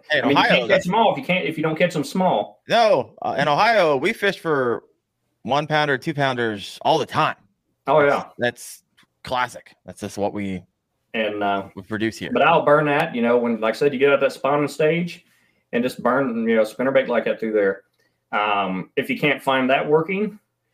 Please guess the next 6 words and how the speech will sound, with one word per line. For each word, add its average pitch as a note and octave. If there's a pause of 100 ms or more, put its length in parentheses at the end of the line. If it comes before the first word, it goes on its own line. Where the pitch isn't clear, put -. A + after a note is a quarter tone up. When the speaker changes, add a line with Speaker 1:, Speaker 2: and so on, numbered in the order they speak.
(380)
Speaker 2:
um, G#2+ (1080)
put -
your, C#3
a A#2+ (180)
crayfish D3+ (800)
type -